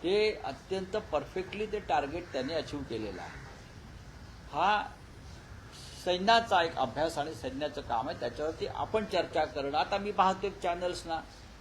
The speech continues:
सैन्याने काय केलं आणि काय केलं पाहिजे वगैरे याच्यावर चर्चा करतात, त्या थांबल्या पाहिजेत. आज आम्ही सामनात म्हटलं,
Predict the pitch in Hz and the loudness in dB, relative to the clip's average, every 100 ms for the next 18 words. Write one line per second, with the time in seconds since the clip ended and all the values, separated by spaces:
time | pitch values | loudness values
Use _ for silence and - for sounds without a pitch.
0 | - - - - - - - - 190 185 | -18 -18 -18 -18 -18 -18 -14 0 2 6
1 | 196 202 190 190 190 185 180 180 185 180 | 4 6 8 8 8 6 6 6 6 6
2 | 180 175 175 170 165 170 170 175 165 180 | 6 4 6 6 6 4 2 2 2 0
3 | 175 160 131 156 135 110 - 98 - - | 2 0 2 -2 -2 -6 -8 -16 -16 -18
4 | - - - - - - 175 165 170 196 | -16 -18 -16 -16 -6 4 4 4 4 4
5 | 190 175 110 104 147 156 160 156 151 165 | 6 4 2 0 2 2 2 0 2 0
6 | 160 160 - | -2 -6 -8